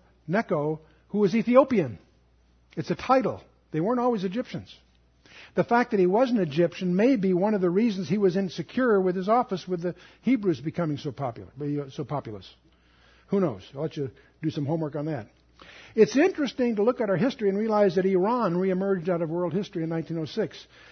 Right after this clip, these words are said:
in nineteen twenty-one Afghanistan, nineteen twenty-two Egypt, nineteen twenty-two Iraq,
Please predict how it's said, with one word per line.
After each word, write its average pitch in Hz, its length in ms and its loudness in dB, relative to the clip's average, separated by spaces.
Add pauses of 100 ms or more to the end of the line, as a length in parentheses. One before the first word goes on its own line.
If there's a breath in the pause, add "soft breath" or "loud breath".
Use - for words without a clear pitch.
(200 loud breath)
in 147 80 -6
nineteen 156 260 -4
twenty-one 160 320 -2
Afghanistan, 165 520 -4
nineteen 196 280 -4
twenty-two 196 360 -4
Egypt, 165 500 -4 (760 soft breath)
nineteen 160 300 -4
twenty-two 180 340 -2
Iraq, 175 540 4